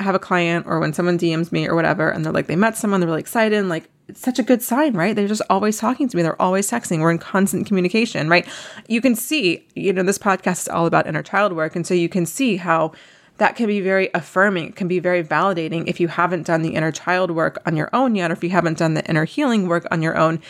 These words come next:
And then someone's like, "Oh my gosh, oh my gosh," like, giving you all this attention via text, you can see how that can fill a void,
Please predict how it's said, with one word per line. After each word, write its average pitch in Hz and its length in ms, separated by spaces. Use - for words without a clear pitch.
And 190 140
then 190 100
someone's 190 340
like, 175 200
"Oh 247 40
my 269 80
gosh, 277 240
oh 240 40
my 247 80
gosh," 262 200
like, - 140
giving 190 220
you 180 100
all - 160
this 165 160
attention 175 600
via 156 300
text, - 540
you 180 120
can 170 160
see 247 240
how 180 120
that 156 160
can 165 140
fill 151 240
a 147 40
void, 147 400